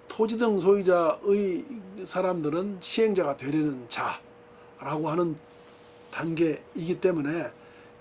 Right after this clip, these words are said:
이거에 대한 동의자 수 산정을 어떻게 할 것이냐가 이 이 번 항목에서 중요한 쟁점이 되는 것이죠. 그래서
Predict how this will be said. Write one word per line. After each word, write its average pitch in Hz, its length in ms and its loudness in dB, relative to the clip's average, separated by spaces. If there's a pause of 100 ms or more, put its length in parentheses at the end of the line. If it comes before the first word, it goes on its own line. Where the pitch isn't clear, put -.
(160)
이거에 208 420 4
대한 220 220 8
동의자 196 320 6
수 - 140 -2
산정을 185 400 0
어떻게 170 320 2
할 220 120 4
것이냐가 165 800 0
이 160 460 -2 (520)
이 170 240 -4
번 185 220 4
항목에서 156 560 0
중요한 147 520 -2 (100)
쟁점이 131 560 -8 (220)
되는 135 200 -6
것이죠. - 360 -10 (1400)
그래서 139 500 -4